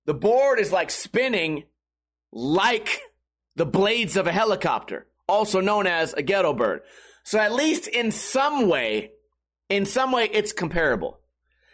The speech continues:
Now, you explain to me, uh, why I do a nollie big spin revert, how that resembles a gazelle. I'll wait.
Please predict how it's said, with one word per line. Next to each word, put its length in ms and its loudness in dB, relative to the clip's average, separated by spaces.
Now, 160 0
you 220 2
explain 420 -2
to 40 0
me, 480 -2
uh, 420 2
why 760 2
I 140 0
do 200 2
a 60 2
nollie 680 2
big 320 -2
spin 280 0
revert, 600 0
how 220 4
that 180 4
resembles 460 2
a 100 0
gazelle. 800 0
I'll 240 4
wait. 440 -2